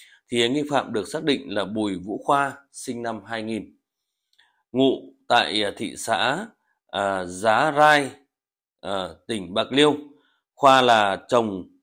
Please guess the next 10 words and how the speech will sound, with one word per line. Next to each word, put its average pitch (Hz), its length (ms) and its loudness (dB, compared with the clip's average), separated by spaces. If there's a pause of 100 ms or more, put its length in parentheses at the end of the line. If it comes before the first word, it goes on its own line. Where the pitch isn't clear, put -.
(280)
sau 131 460 2
của 107 320 0
con 127 220 -2
gái 117 180 0
của 156 140 -8
chủ 95 100 -8
nhà 95 400 -2 (680)
và 101 260 0 (100)
kém 117 220 -4
vợ 131 360 2